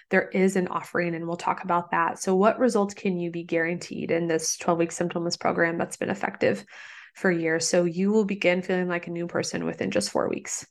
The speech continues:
Like, it's hands down. And if you don't, there's some things we need to shift, and we can shift quickly. You can go as quickly as your body wants to take you, um, you don't have to run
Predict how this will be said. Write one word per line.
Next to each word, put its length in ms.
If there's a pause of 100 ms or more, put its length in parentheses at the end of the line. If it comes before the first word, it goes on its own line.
(140)
Like, 160
it's 320 (520)
hands 320
down. 200
And 120
if 120
you 120
don't, 420
there's 160
some 120
things 280
we 100
need 300
to 100
shift, 480
and 120
we 80
can 140
shift 260
quickly. 480 (240)
You 160
can 180
go 200
as 100
quickly 380
as 120
your 120
body 280
wants 260
to 60
take 300
you, 240 (360)
um, 180
you 100
don't 260
have 240
to 120
run 380